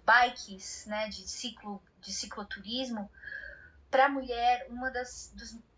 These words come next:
dos locais mais vulneráveis, é, pra infecção é,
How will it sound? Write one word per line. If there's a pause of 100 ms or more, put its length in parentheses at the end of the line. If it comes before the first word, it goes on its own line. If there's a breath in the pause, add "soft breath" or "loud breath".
(680)
dos
locais
mais
vulneráveis, (340)
é,
pra
infecção (200)
é,